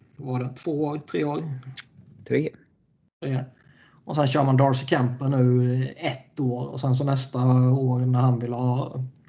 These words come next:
Speaker 1: nytt kontrakt och liksom, "Nej, fuck it." Och sen så tradar man till sig en annan eller så signar man upp någon från free agency på ett tvåårskontrakt eller något sånt där och sen så bara låter bli att committa sig för att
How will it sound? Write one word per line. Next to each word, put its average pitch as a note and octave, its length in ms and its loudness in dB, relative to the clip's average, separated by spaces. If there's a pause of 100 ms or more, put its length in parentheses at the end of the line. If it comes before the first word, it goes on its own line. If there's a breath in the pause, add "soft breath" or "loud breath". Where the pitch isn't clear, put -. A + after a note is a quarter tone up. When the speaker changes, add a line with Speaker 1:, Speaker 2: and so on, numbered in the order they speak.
(360)
Speaker 1:
nytt C#3 380 -4
kontrakt B2+ 500 -4
och C#3+ 80 -8
liksom, C#3 260 -8
"Nej, D3+ 340 0
fuck - 320 -8
it." - 160 -16
Och D3 80 -12
sen C3 260 2
så C3+ 380 0
tradar C3 200 0
man B2+ 200 6
till C3+ 180 0
sig C3+ 120 -4
en C#3+ 80 -2
annan C3 520 2
eller B2 200 2
så C3+ 140 -8
signar B2+ 320 2
man C3 120 6
upp B2+ 160 2
någon B2 220 -2
från B2+ 360 -2 (640 loud breath)
free D3+ 340 6
agency B2+ 380 2
på C3 120 -2
ett B2 140 -2
tvåårskontrakt B2 800 -2
eller C3 140 -6
något C3+ 80 -4
sånt C3 180 -2
där C3+ 280 -2
och C3+ 100 -4
sen C3 160 -2
så C3 340 -2 (920 soft breath)
bara D3+ 160 2
låter C#3+ 260 -2
bli C#3 240 8
att B2+ 60 4
committa C3 400 -2
sig C3+ 260 -4
för B2+ 400 -2
att - 380 -8